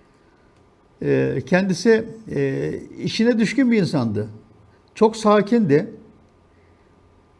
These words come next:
Bu sakinliğin altında herhalde, e, hayat tecrübesi yatıyor. Bu hayat tecrübesinden, e, mutlaka,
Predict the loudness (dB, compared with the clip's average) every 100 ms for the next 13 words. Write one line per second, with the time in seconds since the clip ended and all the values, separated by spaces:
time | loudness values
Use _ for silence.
0 | _ _ _ _ _ _ -2 0 2 2
1 | 4 2 2 2 0 0 0 0 0 0
2 | 0 0 0 -2 -2 0 0 2 4 4
3 | 6 4 4 2 -2 0 0 0 0 -2
4 | -4 -18 _ _ _ _ _ -8 -2 2
5 | 2 2 2 2 0 -2 -2 -4 -4 -4
6 | -10 -18 _ _ _ _ _ 2 4 4
7 | 2 2 2 2 -2